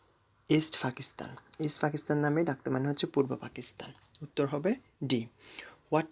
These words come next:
happened on sixteen December nineteen seventy-one? ষোলোই ডিসেম্বর উনিশ-, উনিশশো একাত্তর সালে কী হয়েছিল? তাহলে the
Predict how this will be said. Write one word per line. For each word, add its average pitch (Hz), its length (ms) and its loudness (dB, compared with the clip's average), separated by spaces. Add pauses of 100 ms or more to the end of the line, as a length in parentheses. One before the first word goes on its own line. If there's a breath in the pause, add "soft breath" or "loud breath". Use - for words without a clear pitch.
(120)
happened 180 580 2 (280)
on 151 80 4 (180)
sixteen 156 380 0
December 160 480 2 (320)
nineteen 143 400 2
seventy-one? 123 480 2 (480 loud breath)
ষোলোই 156 360 0
ডিসেম্বর 160 340 0 (100)
উনিশ-, 160 420 0 (100)
উনিশশো 151 360 4 (100)
একাত্তর 147 400 0
সালে 170 200 2 (420 soft breath)
কী 165 120 4 (100)
হয়েছিল? 156 320 4 (640 loud breath)
তাহলে 147 300 -2 (180)
the 135 100 4